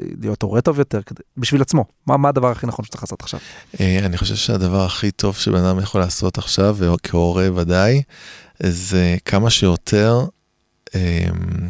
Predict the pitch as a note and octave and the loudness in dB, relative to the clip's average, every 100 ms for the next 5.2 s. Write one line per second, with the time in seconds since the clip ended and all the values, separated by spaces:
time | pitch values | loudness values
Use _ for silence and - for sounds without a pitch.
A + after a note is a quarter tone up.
0 | - - F#2+ - F2 G2 G2+ - - F#2 | -8 -4 -2 0 0 2 0 -2 -2 0
1 | E2+ E2 E2+ F#2+ _ - - - _ _ | 0 0 -2 -6 _ -20 -20 -20 _ _
2 | - F#2+ - - G2+ F2+ F2+ A2 - A2 | -6 -6 -2 -2 2 4 4 2 0 2
3 | F#2+ E2+ - E2+ F2 G2+ F#2 F2 G2+ A2+ | 2 2 0 0 0 0 0 2 2 2
4 | B2+ G#2+ G2 F#2+ F#2 - - B2 - A#2 | 2 2 2 -2 -2 -4 0 0 2 2
5 | G#2+ G2+ | 4 2